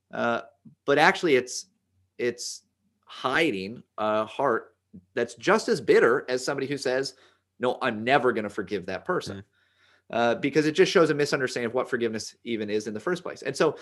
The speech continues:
Speaker 1: like, that's the difference, uh, that discernment can make. It's being able to tell, uh, when even that little bit, like, that, that because you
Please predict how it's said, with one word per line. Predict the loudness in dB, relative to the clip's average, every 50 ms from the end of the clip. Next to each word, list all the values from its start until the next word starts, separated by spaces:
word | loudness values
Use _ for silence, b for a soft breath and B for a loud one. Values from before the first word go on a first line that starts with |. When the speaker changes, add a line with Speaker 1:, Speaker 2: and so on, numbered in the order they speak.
| B B B
Speaker 1:
like, | -2 -2 -2 -2 -10
that's | -8 0 2 4 4 4 2 2
the | 0 0
difference, | 4 4 4 4 4 2 -6 -6 -8 -10 -12 -14 -14 _ _ _ _ _ _ _ -10
uh, | -6 -6 -6 -6 -8 -10
that | -6 -2 0 0 2 0 -2 -4 -10 _ _ _ -6
discernment | -4 -4 -4 -2 -4 -4 -4 -4 -6 -8 -8
can | -8 -8 -8 -6
make. | -6 -6 -8 -8 -12 -18 -20 _ _ _ _ _ _ _ _
It's | -4 -4 -2
being | -2 -2 0 2
able | 4 4 6 4
to | 4 2
tell, | 0 -2 -4 0 4 4 4 4 4 0 -4 -8 b b b b b
uh, | -2 0 0 0 0
when | -2 -4 -2 0 0 2 2 2 0 0 -2 -6 -10 -12 _ _ _ _ _ _ -6
even | -2 0 0 2 2 2
that | 0 0 2
little | 4 6 8 8 10 10 8 8
bit, | 6 4 2 2 2 -2 -8 -16 -20 _ _ _ _ _ _ _ _ _
like, | -6 -2 -2 0 2
that, | 2 0 0 0 -2
that | -4 -4 -4 -6 _ _ _ -10 -8
because | -8 -8 -8 -4 0 2 4 4 4 2
you | 2 -2 -2